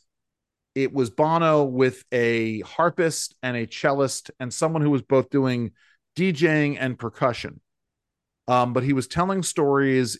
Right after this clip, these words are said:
in support of his book, Songs of Surrender. There's an album. I think the songs in concert are better, frankly, than the reworked songs on the album, but that's just me. Um, but it was, it was great. Uh, we, we apparently missed out because apparently if we'd,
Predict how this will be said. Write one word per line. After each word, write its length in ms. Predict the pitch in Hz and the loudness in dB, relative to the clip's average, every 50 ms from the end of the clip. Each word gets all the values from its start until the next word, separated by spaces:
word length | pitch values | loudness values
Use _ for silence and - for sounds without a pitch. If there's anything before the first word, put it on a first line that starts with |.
| - | -6
in 160 | 135 131 127 120 | -4 -4 -4 -4
support 420 | - - 135 - - 151 143 143 | -4 -6 -8 -4 0 2 2 2
of 80 | 131 120 | 4 0
his 160 | 123 113 101 | 0 -2 -2
book, 280 | - 131 123 120 - | -2 0 0 0 0
Songs 340 | - - 131 127 127 131 123 | -4 -6 -4 -2 -2 -2 -4
of 100 | 117 107 | -6 -6
Surrender. 600 | - - 120 110 110 113 113 110 110 110 110 101 _ _ - _ _ - | -8 -6 -6 -4 -2 -2 -2 0 0 0 0 -2 _ _ -20 _ _ -2
There's 200 | - 151 156 139 | 0 2 2 2
an 100 | 147 147 | -2 -6
album. 680 | - 143 156 160 165 156 160 160 156 151 147 143 135 139 _ _ _ _ _ _ _ _ _ _ _ _ - | -4 -2 0 0 2 2 2 2 2 2 -2 -4 -6 -10 _ _ _ _ _ _ _ _ _ _ _ _ -2
I 120 | 135 151 | 0 0
think 260 | 147 - 170 165 143 - | 0 0 -2 -4 -4 -4
the 100 | 143 131 | -6 -6
songs 460 | - - 170 156 156 151 147 127 131 | -4 0 0 2 2 2 0 -2 -2
in 140 | 135 131 110 | -4 -4 -4
concert 460 | - - 143 139 135 - - 127 117 | -6 -4 -2 -2 -2 -4 -6 -4 -4
are 60 | 117 | -4
better, 300 | 104 117 127 123 123 120 | 0 0 2 2 2 0
frankly, 340 | - - 127 123 107 123 123 | 0 -4 -6 -4 -2 -4 -4
than 180 | 113 117 117 | -4 -4 -4
the 60 | 117 113 | -4 -4
reworked 420 | 110 120 123 120 113 117 110 - | -2 -2 0 0 0 -2 -2 -4
songs 300 | - 135 120 120 117 104 | -6 -4 -4 -4 -4 -4
on 140 | 113 107 110 | -4 -4 -4
the 100 | 107 107 | -4 -2
album, 320 | 113 123 131 135 135 131 | 0 0 2 2 0 -2
but 100 | 120 110 | -2 -6
that's 160 | 104 101 98 | -6 -8 -10
just 220 | - 98 95 - 117 | -10 -14 -14 -12 -6
me. 320 | 123 139 143 143 139 135 _ _ _ _ _ _ _ _ _ - 127 | -4 0 0 0 0 -2 _ _ _ _ _ _ _ _ _ -6 -2
Um, 520 | 127 127 123 120 117 113 113 110 104 - _ _ _ _ _ _ _ _ _ _ _ _ _ _ _ - | 0 0 2 0 -2 -2 -6 -8 -10 -14 _ _ _ _ _ _ _ _ _ _ _ _ _ _ _ -16
but 240 | 120 - 147 143 147 | -4 2 2 4 4
it 80 | 147 | 4
was, 180 | 147 151 123 113 | 2 0 -2 -2
it 120 | - 156 | -4 -4
was 140 | 185 202 180 | -2 -4 0
great. 240 | - - 190 196 - | 2 2 2 2 2
Uh, 60 | 160 160 - | -4 -6 -6
we, 220 | 175 180 190 185 | -2 -2 -2 -2
we 200 | 175 170 180 180 | -2 -2 0 -2
apparently 360 | 175 143 - 214 220 220 208 | -2 0 0 0 0 0 0
missed 240 | 196 190 170 - - | 0 0 0 2 4
out 140 | 180 156 127 | 4 4 4
because 180 | 139 127 131 139 | 0 -4 -4 -2
apparently 300 | 127 165 165 165 165 160 | 0 2 2 2 2 -2
if 120 | - - | -2 0
we'd, 220 | 151 143 135 - | 0 0 0 0